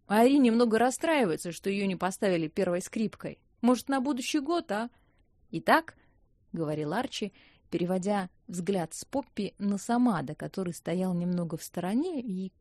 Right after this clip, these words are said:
как-то подозрительно выглядел, чертовски подозрительно, решил про себя Арчи. «Перед вами пресловутый Ик был. Переборщил ты сегодня на собрании, Самад, верно я говорю?» «Ну,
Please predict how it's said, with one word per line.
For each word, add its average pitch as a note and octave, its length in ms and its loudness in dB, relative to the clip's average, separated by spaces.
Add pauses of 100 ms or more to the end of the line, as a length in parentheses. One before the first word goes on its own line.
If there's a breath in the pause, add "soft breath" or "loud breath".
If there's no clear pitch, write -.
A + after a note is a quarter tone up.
(120)
как-то - 400 -6 (200)
подозрительно E4 800 4
выглядел, G3 520 2 (100)
чертовски F#4 800 0
подозрительно, D4 840 4 (420)
решил F3+ 360 -2
про - 160 -12
себя D3 460 -4
Арчи. - 340 -8 (560)
«Перед F#3+ 320 2
вами F4 540 2
пресловутый C4 1000 2
Ик - 360 2 (160)
был. F#3+ 380 4 (520)
Переборщил D#4 680 6
ты A#3+ 120 -4
сегодня A#3+ 400 2
на F#3 100 0
собрании, A#3 580 2
Самад, G#3 540 2 (220)
верно A#3 380 8
я F#3 100 2
говорю?» F3 420 2 (640 loud breath)
«Ну, D#4+ 120 4